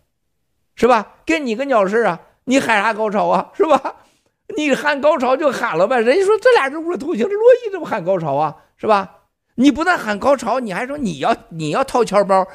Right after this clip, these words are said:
我，哎，西门庆，我帮你付点钱吧，是吧？哎，你啥事儿？你付啥钱呢？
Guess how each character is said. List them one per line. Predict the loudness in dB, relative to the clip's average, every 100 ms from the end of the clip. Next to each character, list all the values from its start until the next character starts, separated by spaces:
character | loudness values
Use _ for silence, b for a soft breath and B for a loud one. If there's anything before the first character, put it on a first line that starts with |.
| B B
我， | -2
哎， | -2
西 | -4 -16 0 6 6 6 -2 0
门 | 2 4
庆， | 4 4 0
我 | 0
帮 | 0
你 | 0 0
付 | 0
点 | -2 2
钱 | 0 0
吧， | 0 0 -2 B B
是 | 0
吧？ | 2 2 -2 -14 _ _ _
哎， | -4 -2
你 | 0 0
啥 | 0 0 -4
事 |
儿？ | -6
你 | -8 -8 -8
付 | -6 -2
啥 | 0 -2
钱 | -2 -4
呢？ | -4 -6 -8